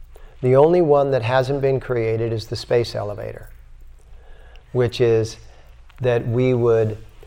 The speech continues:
not have to launch off the Earth, but we would launch off of a platform out in space. And to get the payload up to that platform, there would be this long cable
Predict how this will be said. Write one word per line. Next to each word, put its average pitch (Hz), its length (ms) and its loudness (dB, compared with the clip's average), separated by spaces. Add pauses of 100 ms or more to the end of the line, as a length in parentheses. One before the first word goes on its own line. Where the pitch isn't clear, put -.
(160)
not 135 320 2
have 135 320 0
to 123 100 2
launch 123 500 2
off 120 240 -2
the 120 160 0
Earth, 151 380 2
but 123 100 -2
we 123 140 -2
would 117 160 0
launch 127 580 -2
off 117 320 -2
of 113 120 -6
a 113 120 -4
platform 117 720 -4
out 110 220 -4
in 110 100 -4
space. 113 560 -4 (460)
And 123 180 -2
to 120 100 -2
get 135 500 2
the 123 80 -2
payload 127 600 4
up 135 200 4
to 123 100 -4
that 120 280 -2
platform, 131 640 -2 (520)
there 127 160 4
would 123 180 2
be 123 160 2
this 113 300 0
long 123 380 0
cable 123 580 0